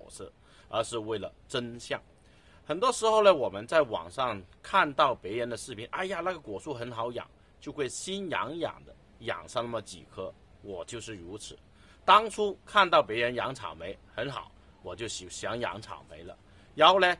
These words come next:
养草莓了之后才发现呢，这个东西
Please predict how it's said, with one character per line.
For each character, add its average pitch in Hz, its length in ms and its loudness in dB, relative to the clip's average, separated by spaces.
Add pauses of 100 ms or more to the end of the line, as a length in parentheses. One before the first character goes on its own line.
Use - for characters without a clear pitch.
(160)
养 170 280 8
草 113 300 2
莓 110 100 -2
了 170 140 8
之 165 100 -6
后 170 140 4
才 117 180 -2
发 117 160 0
现 120 140 -2
呢， 110 140 -6 (360)
这 180 140 -2
个 139 100 -4
东 123 160 -6
西 123 240 -6